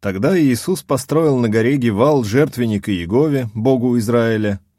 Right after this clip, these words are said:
как повелел сыновьям Израиля служитель Иеговы Моисей,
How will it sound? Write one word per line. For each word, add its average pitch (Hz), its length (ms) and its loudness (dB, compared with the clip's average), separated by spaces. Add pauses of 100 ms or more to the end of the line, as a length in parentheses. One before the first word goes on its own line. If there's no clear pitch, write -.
как 151 240 -2
повелел 131 420 2
сыновьям 120 560 0
Израиля 120 540 0
служитель 120 580 -4
Иеговы 123 440 0
Моисей, 139 600 -4